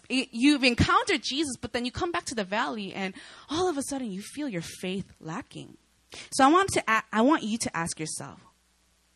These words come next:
"What am I doing with everything I've experienced at this retreat or at Emmaus,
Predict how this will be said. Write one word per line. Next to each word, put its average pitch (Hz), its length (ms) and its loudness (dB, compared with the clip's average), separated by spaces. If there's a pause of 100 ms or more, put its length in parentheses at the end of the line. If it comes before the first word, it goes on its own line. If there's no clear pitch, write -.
(160)
"What 226 240 4
am 440 140 0
I 349 120 4
doing 254 260 0
with 185 120 -4
everything 202 380 -6
I've 156 180 -6
experienced - 840 -8 (320)
at 226 160 0
this 330 180 0
retreat 196 440 -6
or 175 320 -2 (360)
at 175 160 0
Emmaus, 160 600 -4